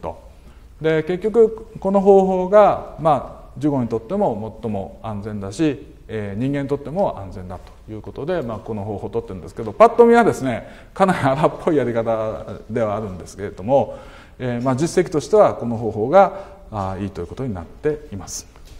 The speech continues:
で、そのジュゴンを何食ってるかっていうことなんですが、実はこの、これも海藻ですね。海藻を食べてます。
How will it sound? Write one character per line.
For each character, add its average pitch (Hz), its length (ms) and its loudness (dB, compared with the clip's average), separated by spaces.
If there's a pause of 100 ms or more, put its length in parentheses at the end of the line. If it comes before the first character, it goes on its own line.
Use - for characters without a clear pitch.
(1120)
で、 185 520 6
そ 214 280 2
の 190 40 2
ジ 175 100 0
ュ 277 80 2
ゴ 269 100 6
ン 190 60 6
を 147 40 2
何 233 240 4
食 175 160 2
っ - 20 2
て 143 140 -2
る 120 80 -2
か 110 100 -2
っ 101 40 -6
て - 120 -14
い - 20 -8
う 85 40 -12
こ 82 60 -12
と - 80 -18
な - 60 -16
ん - 100 -16
で - 60 -18
す - 140 -8
が、 143 480 4
実 185 140 0
は 165 80 4
こ 170 120 0
の、 165 420 -2 (760)
こ 214 120 4
れ 214 60 6
も 160 100 2
海 143 220 0
藻 139 200 -2
で 113 80 -4
す - 80 -12
ね。 98 160 -10 (180)
海 185 140 2
藻 185 100 0
を 160 40 0
食 143 100 0
べ 92 60 -10
て - 60 -16
ま - 80 -20
す。 - 140 -20